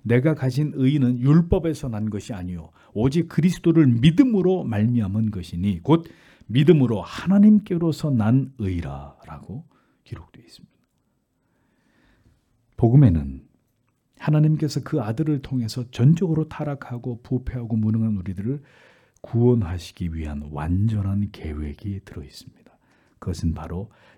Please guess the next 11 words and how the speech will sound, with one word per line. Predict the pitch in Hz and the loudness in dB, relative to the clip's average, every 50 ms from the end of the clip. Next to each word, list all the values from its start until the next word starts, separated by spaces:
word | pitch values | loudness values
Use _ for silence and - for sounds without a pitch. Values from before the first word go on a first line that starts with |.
| - 95 | -8 -4
예수 | 98 101 92 - 101 | -4 -4 -4 -4 -8
그리스도를 | - - - 98 92 - - 98 98 95 | -10 -8 -8 -8 -8 -8 -8 -8 -8 -8
구주로 | - - 113 107 120 110 113 110 - - - | -8 -8 -8 -6 -6 -4 -4 -6 -6 -6 -6
믿음으로 | 110 107 123 127 123 151 190 175 165 156 139 147 156 151 127 - 82 | 0 2 4 4 6 6 6 6 4 2 2 2 2 2 0 -2 -4
말미암아 | 101 95 90 95 95 101 101 95 85 82 80 85 92 104 110 - - | -4 -2 0 0 0 0 -2 -2 -4 -6 -6 -6 -6 -8 -8 -6 -2
영원히 | 110 110 110 120 131 139 151 156 147 135 | 2 4 6 6 6 6 6 4 2 2
의롭다 | - 160 160 165 170 170 170 165 - - - 143 - 131 | 4 6 6 6 6 4 0 -2 -2 -2 -2 0 0 0
칭함을 | 131 - - - 170 156 131 127 127 135 127 131 | -2 -6 -6 -4 -2 0 0 2 2 0 0 0
입게 | 135 131 131 - 131 113 | -2 -2 0 0 -2 0
되는 | 107 101 98 101 98 87 82 - - _ _ _ _ _ _ _ _ _ - | 0 0 0 0 0 0 -2 -6 -10 _ _ _ _ _ _ _ _ _ -4
이신 | 101 98 98 92 - - - 95 90 92 113 | -2 0 0 -2 -4 -4 -4 -4 -4 -4 -6